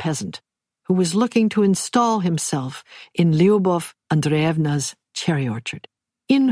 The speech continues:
her family. New money legitimized by shabby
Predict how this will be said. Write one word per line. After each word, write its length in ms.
her 320
family. 560
New 320
money 320
legitimized 760
by 240
shabby 640